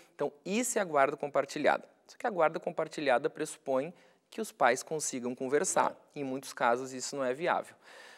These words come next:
Speaker 1: A convivência é a distribuição do tempo entre eles.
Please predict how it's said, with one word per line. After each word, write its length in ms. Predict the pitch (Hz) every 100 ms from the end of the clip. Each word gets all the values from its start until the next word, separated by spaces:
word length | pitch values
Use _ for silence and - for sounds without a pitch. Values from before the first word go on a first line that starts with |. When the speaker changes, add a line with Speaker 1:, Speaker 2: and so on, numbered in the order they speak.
| - - _
Speaker 1:
A 100 | -
convivência 1300 | - _ - 247 330 277 190 147 147 185 180 156 104 - -
é 80 | 131
a 80 | 135
distribuição 880 | 139 - 165 151 165 - 156 196 226
do 140 | 165
tempo 540 | 175 - 139 139 170 160
entre 320 | 139 151 196
eles. 460 | 127 80 - -